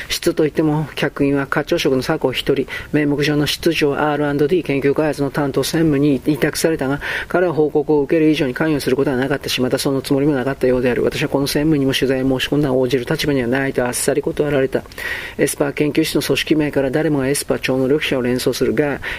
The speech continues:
由来はやや違う。いわゆるイーエスピー、超感覚的知覚に、えーっとですね、この場合、発揮、発用というほどの意味と、エクス、えーっとね、エクスケーションと、えー、リサーチを加えた、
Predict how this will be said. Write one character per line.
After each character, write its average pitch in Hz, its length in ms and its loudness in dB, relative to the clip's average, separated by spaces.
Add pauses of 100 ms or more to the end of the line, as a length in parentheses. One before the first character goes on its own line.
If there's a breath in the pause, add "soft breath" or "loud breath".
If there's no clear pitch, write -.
(120 loud breath)
由 160 120 4
来 151 200 0
は 170 140 0
や 151 160 0
や 143 40 -2
違 139 200 -4
う。 120 160 -2
い 147 140 4
わ 143 120 4
ゆ 165 80 0
る - 120 -2
イ 175 200 2
ー 139 80 2
エ 127 40 -4
ス - 140 -6
ピ 131 140 2
ー、 - 40 -8
超 143 180 0
感 143 180 -2
覚 131 100 -8
的 143 200 -2
知 - 140 -8
覚 156 240 0
に、 156 180 0 (380 loud breath)
え 156 360 0
ー 151 40 -4
っ - 20 -12
と 151 120 -2
で 135 80 -2
す 139 120 -2
ね、 131 40 -4
こ 151 100 0
の 143 80 0
場 143 100 2
合、 143 100 -2
発 165 360 0
揮、 139 40 4
発 139 280 -2
用 151 100 4
と 147 100 0
い 135 60 4
う 123 40 0
ほ 131 100 2
ど 131 100 0
の 131 100 2
意 139 100 2
味 139 140 2
と、 151 220 0 (1300 loud breath)
エ 151 100 2
ク 180 160 2
ス、 226 260 0 (920 loud breath)
え - 80 -2
ー - 0 -
っ - 40 -6
と 117 100 -6
ね、 107 180 -8 (640 loud breath)
エ 139 100 2
ク 165 140 -2
ス - 120 -8
ケ 175 180 4
ー - 20 -4
シ - 120 -4
ョ 120 60 0
ン 110 80 -2
と、 - 260 2 (100)
え 123 260 0 (260 loud breath)
ー、 - 60 -2
リ 139 100 2
サ 160 200 2
ー - 40 -4
チ - 300 -8
を 156 100 4
加 139 300 0
え 135 60 -4
た、 165 220 -4